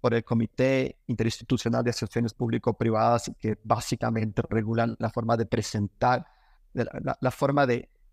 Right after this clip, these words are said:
promocionar los proyectos de asociación público-privada.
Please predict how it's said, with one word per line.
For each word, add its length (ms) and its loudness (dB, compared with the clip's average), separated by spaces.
promocionar 880 2
los 160 0
proyectos 680 0
de 100 2
asociación 640 -2
público-privada. 1300 0